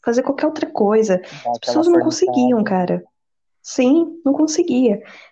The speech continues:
Speaker 1: E aí, beleza. Cheguei lá, fiquei mais um tempão esperando o ônibus pro centro. Um tempão, um tempão, um tempão, um tempão.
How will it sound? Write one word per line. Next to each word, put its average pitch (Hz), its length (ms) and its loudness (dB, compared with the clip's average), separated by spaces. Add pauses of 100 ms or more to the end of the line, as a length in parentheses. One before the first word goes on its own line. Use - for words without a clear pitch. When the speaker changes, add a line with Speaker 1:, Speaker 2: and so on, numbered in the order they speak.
(640)
Speaker 1:
E 220 140 2
aí, 220 340 2
beleza. 190 600 0 (760)
Cheguei 208 680 0
lá, 202 480 -2 (260)
fiquei 220 340 -4
mais 214 220 2
um 233 100 -4
tempão 240 400 0
esperando 185 460 -2
o 175 80 0
ônibus 180 360 0
pro - 100 -16
centro. 165 460 -8 (500)
Um - 100 -20
tempão, 202 540 -2
um - 40 0
tempão, 285 640 0
um 226 40 -4
tempão, 285 520 -2
um 233 100 -2
tempão. 185 500 -4